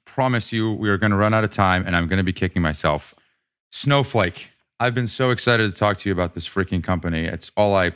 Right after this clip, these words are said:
hear about these days. So it'll be good to hear about it from the horse's mouth. Couple of stats that I wanna throw out here that are pretty impressive to frame up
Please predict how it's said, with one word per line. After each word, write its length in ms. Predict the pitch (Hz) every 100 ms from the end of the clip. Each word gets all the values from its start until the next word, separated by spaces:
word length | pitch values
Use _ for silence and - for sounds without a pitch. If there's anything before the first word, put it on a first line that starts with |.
| -
hear 280 | - 104
about 260 | 98 85 76
these 180 | 82 76
days. 320 | 82 80 78
So 360 | 90 82 78 - _ _ _ _
it'll 100 | 107
be 120 | 101 104
good 180 | 113
to 80 | 104
hear 160 | 98 101
about 180 | 95 90
it 60 |
from 160 | 85 92
the 60 |
horse's 360 | 87 92 90 80
mouth. 400 | 90 82 78 - _ _ _ _
Couple 300 | 165 185 240
of 80 | 208
stats 560 | - - 123 98 - -
that 100 | 107
I 80 |
wanna 220 | 117 123 110
throw 280 | - 117
out 180 | 101 98
here 400 | 90 85 82 80 -
that 360 | 98 98 - _ _ -
are 160 | 101
pretty 280 | - 123 120
impressive 520 | 104 - 98 - 82
to 80 | 95
frame 320 | - 107 98
up 200 | 90 -